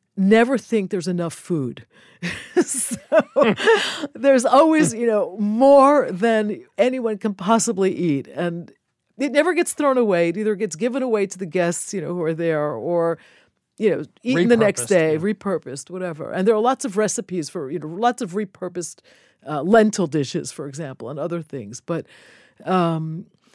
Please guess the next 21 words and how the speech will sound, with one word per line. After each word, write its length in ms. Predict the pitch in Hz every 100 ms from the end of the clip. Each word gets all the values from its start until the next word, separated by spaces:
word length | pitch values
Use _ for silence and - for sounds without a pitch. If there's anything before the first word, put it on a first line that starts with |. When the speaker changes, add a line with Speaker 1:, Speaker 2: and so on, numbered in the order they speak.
| _ _
Speaker 1:
so, 160 | - 254
th-, 120 | -
I 40 |
mean, 140 | 240 254
I 80 | 254
think 200 | 302 -
that's, 240 | 269 -
those 240 | 214 269 247
are 40 |
two 200 | - -
main 220 | 247 226
differences. 680 | 202 185 190 151 160 135 -
Uh, 180 | 160 208 -
uh, 120 | 156 - -
Americans 560 | 165 196 226 226 233 -
tend 280 | - 208 190
to 100 | 214
be 140 | 165
very 360 | 190 151 202 208
exacting 840 | 202 151 175 165 - 175 160 156
and 500 | - 123 151 147 147